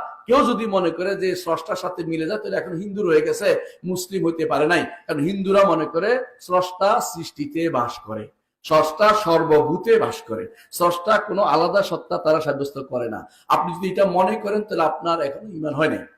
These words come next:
আমাদের এই এলাকাতেই, এ, আমি তো শান্তিনগরের বাস-, বাসিন্দা, এই জন্য বলতেছি। শান্তি,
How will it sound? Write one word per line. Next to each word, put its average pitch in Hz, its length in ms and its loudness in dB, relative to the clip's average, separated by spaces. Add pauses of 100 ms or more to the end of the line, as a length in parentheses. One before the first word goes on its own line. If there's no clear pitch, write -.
(340)
আমাদের 170 400 2
এই 156 460 -4
এলাকাতেই, 156 560 -2 (520)
এ, 135 200 -4
আমি 139 220 -2
তো 151 100 -10
শান্তিনগরের 151 640 0
বাস-, 139 260 -2
বাসিন্দা, 135 280 -2
এই 156 60 -4
জন্য 147 140 -4
বলতেছি। 139 380 -6 (800)
শান্তি, 143 360 -12